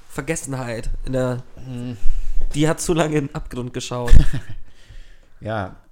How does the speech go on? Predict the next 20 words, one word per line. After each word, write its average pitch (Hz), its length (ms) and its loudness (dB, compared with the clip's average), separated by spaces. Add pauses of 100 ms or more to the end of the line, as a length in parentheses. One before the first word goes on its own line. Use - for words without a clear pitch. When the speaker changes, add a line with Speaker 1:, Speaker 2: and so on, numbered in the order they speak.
(120)
Speaker 2:
also 107 160 -12
ich 104 120 -12
weiß 120 140 -12
nicht, - 220 -16
also 107 160 -12
die 107 100 -12
Blauen, 127 360 -8
ob 117 100 -12
es - 60 -20
die 131 40 -10
noch 107 180 -10
gibt, 123 300 -16
aber 101 320 -10
Speaker 1:
Aber 127 180 -6
wie 131 100 -8
hieß 165 240 -8
die 277 120 -4
denn? 147 380 -2 (680)
Speaker 2:
Weiß - 120 2
nicht. - 280 -6